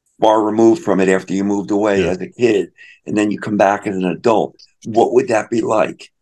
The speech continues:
Speaker 1: And that's what I
Speaker 2: Mm-hmm.
Speaker 1: told Lee. I had the idea for the chorus, and we t-, we just took it from there. And, uh, so we took, we basically, you know, it was a person going through their old neighborhood,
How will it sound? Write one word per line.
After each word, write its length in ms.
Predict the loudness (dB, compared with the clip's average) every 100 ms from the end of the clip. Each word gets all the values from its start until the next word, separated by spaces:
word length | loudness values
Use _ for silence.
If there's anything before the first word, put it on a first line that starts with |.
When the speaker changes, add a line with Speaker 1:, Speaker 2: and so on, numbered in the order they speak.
| _ _ _ _
Speaker 1:
And 160 | 0 2
that's 160 | 2 0
what 140 | 0
I 100 | 0
Speaker 2:
Mm-hmm. 60 | -2
Speaker 1:
told 240 | 0 0 0
Lee. 200 | 0 0
I 80 | 0
had 200 | -2 -4
the 120 | -4
idea 360 | -4 -4 -6
for 160 | -6 -10
the 80 | -12
chorus, 580 | -4 -2 0 -4 -6 _ _ _ _ _
and 160 | -4
we 180 | 0 0
t-, 180 | -2 -6
we 160 | -4 -4
just 240 | -6 -8
took 180 | -8 -8
it 80 | -10
from 220 | -8 -4
there. 420 | -2 0 -2 -6 _ _ _
And, 240 | -2 0 2
uh, 160 | 2 0
so 80 | 0
we 180 | 0 -2
took, 200 | -6 -4
we 100 | -4
basically, 560 | 0 0 0 -4 -4 -8 _ _ _ _ _ _ _ _ _ -2
you 100 | 0
know, 200 | 0 -6 -20 -4
it 60 | 2
was 140 | 2
a 80 | 2
person 380 | 2 2 4 2
going 220 | 4 4
through 180 | 4 2
their 180 | 4 4
old 140 | 4 2
neighborhood, 540 | 0 0 -6 -8 -12